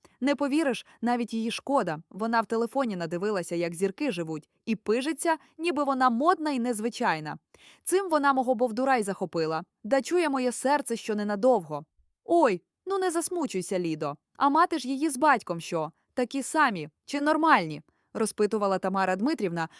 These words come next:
У неї самої дочка на виданні, їй і як подрузі цікаво. І позицію свекрухи зрозуміти не зайве. Та які там батьки, Томо?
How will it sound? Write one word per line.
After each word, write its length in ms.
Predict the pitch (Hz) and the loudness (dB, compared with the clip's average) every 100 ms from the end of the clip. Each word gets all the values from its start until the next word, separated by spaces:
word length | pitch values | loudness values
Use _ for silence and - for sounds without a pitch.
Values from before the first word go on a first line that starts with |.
| - | -12
У 120 | - 320 | -2 2
неї 240 | 311 277 | 2 2
самої 420 | - 247 269 302 | 2 2 4 2
дочка 400 | 214 208 - 208 | 2 -2 0 0
на 80 | 180 | 0
виданні, 520 | 175 170 170 170 165 _ - | -2 -2 -4 -4 -6 _ -10
їй 480 | 196 262 277 262 - | -2 0 2 0 -2
і 140 | 226 | -2
як 220 | 202 185 | 0 0
подрузі 500 | - 185 165 165 160 | 0 -2 0 -2 -4
цікаво. 520 | 160 180 185 165 160 156 - - | -6 -4 -2 -2 -2 -6 -14 -10
І 120 | - 320 | 0 2
позицію 580 | 277 240 311 254 214 | 2 2 0 0 -2
свекрухи 680 | 190 190 190 - 240 - 208 | -2 -2 -4 0 0 0 -2
зрозуміти 560 | 175 175 170 170 160 180 | -2 -2 -2 -6 -4 -4
не 120 | 202 | -2
зайве. 460 | 190 165 151 151 160 _ _ _ _ | -2 -2 -4 -8 -12 _ _ _ _
Та 120 | - 302 | 2 4
які 280 | 302 359 | 4 4
там 200 | 415 381 | 6 6
батьки, 460 | 294 320 - 262 233 | 6 4 2 0 0
Томо? 480 | 214 262 240 185 | 2 2 4 2